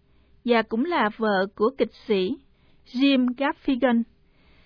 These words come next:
Năm hai nghìn mười sáu, bà được nhận giải thưởng Christopher, là giải thưởng dành cho các nhà sản xuất, đạo diễn và tác giả các sách, hình ảnh và chương trình truyền hình đặc biệt, khẳng định giá trị cao nhất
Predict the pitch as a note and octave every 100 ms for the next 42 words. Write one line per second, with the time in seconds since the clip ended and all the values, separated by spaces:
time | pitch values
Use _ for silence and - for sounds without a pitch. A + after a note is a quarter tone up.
0 | _ _ - C4 C4 C4 C#4+ C4+ B3 A3
1 | G#3+ G#3 - A#3 B3 D#4+ - _ - -
2 | A#3 A3+ G#3+ A#3 G#3+ G3+ A3+ F#3+ A#3+ A#3
3 | G3 A3 D#4 C#4 E4+ - _ C#4 D#4 -
4 | B3 A#3 A#3+ - _ _ _ - A#3 A3+
5 | A3 B3+ A#3+ G3+ D#4+ C4 G#3+ - C4 A#3+
6 | - - D4 G#3 - F3+ G3+ D#4 F#4+ -
7 | - G#3 G3 G#3+ A3 F#3+ A3+ F#4 - B3
8 | A3+ G#3+ - - E4 - G#3+ F3+ - -
9 | - - E4 _ _ _ - A#3 G#3 -
10 | F#3+ A3+ - - A#3 G#3+ C#4+ C4+ C4+ A3+
11 | G#3+ A3+ G#3+ A#3+ G#3+ G#3 - - G3 -
12 | - - - _ _ G#3+ B3+ D4 G3+ G#3+
13 | C#4 E4 A#3 F#3 - A#3+ A#3+ D4